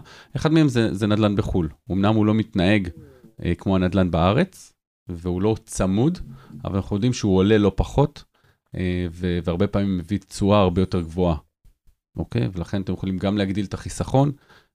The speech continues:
גם להגדיל את ה-, את הסכומים שתשקיעו בעתיד.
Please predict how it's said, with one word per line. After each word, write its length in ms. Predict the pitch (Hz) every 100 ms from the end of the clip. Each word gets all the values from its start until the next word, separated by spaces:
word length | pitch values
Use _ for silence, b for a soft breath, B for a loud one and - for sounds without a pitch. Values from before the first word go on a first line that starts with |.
| 104
גם 160 | 101
להגדיל 260 | 107 101 110
את 80 | 107
ה-, 200 | 95 92
את 180 | - 98
הסכומים 380 | - - 110
שתשקיעו 480 | 107 98 - - 110
בעתיד. 460 | 87 85 - 120